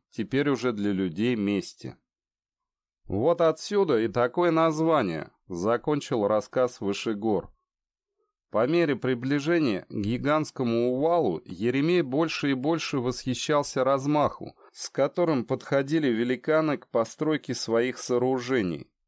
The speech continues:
Они ехали впереди войска, как и полагается командирам.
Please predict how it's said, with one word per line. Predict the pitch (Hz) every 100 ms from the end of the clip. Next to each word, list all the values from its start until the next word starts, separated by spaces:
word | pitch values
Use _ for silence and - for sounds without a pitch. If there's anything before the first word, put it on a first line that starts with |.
| _ _ _ _ _
Они | - 113 156 160
ехали | 139 165 - 143
впереди | 120 - 131 131 139
войска, | 135 151 156 - - 67 -
как | 127 131
и | 156
полагается | - 120 123 135 139 131 - 113
командирам. | 123 123 131 127 127 87 78 -